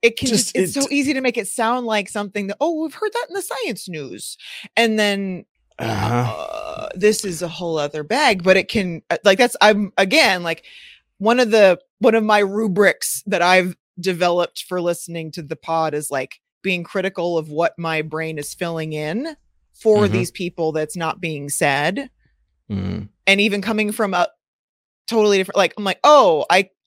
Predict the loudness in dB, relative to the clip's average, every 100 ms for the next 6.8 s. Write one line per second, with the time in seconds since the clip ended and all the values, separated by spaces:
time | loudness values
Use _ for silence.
0 | 0 2 2 -4 -6 -2 0 2 2 2
1 | 0 -4 -10 _ _ -4 0 0 -2 -10
2 | -6 -4 -4 -6 -8 -12 -10 -10 -8 -10
3 | -10 -12 -10 -6 -6 -6 -6 -8 -6 -6
4 | -4 -6 -6 -12 -12 -12 -14 -14 -16 -6
5 | -4 -2 -4 -4 2 2 2 0 -6 -8
6 | -6 -4 -2 -2 -4 -4 -6